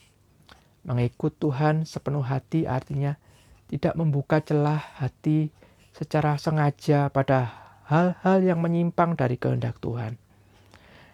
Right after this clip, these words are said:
yang menjauhkan kita dari Tuhan, atau yang menjatuhkan kita ke dalam dosa. Mengikut Tuhan sepenuh hati berarti juga tidak menganggap enteng kesalahan atau dosa kita.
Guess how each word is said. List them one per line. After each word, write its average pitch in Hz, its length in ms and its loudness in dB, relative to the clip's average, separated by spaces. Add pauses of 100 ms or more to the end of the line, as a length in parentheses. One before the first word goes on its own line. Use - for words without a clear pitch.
(140)
yang 117 160 -2
menjauhkan 127 560 0
kita 131 400 -2
dari 117 320 -4
Tuhan, 123 380 -6 (720)
atau 151 720 -2
yang 139 180 0
menjatuhkan 135 720 -2
kita 131 480 -4
ke - 80 -8
dalam 120 400 -4
dosa. 113 480 -8 (1700)
Mengikut 120 400 -4
Tuhan 147 480 -2
sepenuh 143 320 -6
hati 131 400 0
berarti 127 320 0
juga 131 320 -2
tidak 139 240 -4
menganggap 131 480 -4
enteng 135 560 -4 (880)
kesalahan 143 800 -2 (160)
atau 135 160 -2
dosa 135 420 -2
kita. 120 380 -10